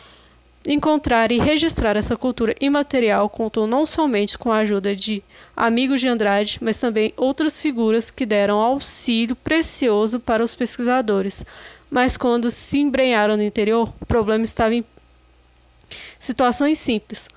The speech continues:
Como lidar com, com locais que não tinham nem sequer luz ou transporte público?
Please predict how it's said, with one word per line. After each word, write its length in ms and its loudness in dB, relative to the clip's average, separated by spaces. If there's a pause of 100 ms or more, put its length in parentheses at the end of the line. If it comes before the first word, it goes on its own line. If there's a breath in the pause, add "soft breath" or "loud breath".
(240 loud breath)
Como 280 2
lidar 520 0
com, 420 -4 (220)
com 180 0
locais 560 0
que 180 -4
não 160 0
tinham 320 0
nem 360 0
sequer 520 -2 (220)
luz 420 -2
ou 60 -2
transporte 500 -2
público? 540 -6